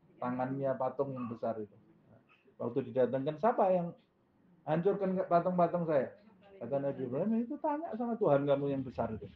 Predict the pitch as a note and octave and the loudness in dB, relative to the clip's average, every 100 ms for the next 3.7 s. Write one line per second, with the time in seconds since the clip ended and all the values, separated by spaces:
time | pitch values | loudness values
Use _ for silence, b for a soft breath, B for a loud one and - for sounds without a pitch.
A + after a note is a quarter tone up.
0 | - - F#3 C#3 D#3 - D#3+ D#3 C#3 A#2+ | -18 -6 0 2 2 0 2 4 4 2
1 | B2 C#3 C#3 E3 C3 A#2+ A#2+ A2+ - - | 0 -4 -2 0 0 -2 -2 -6 -8 -10
2 | - - - - - - - - A2+ B2 | -18 -20 -18 -18 -20 -20 -20 -14 -2 0
3 | D3 - - B2 B2+ B2+ | 2 0 -4 -6 -6 -6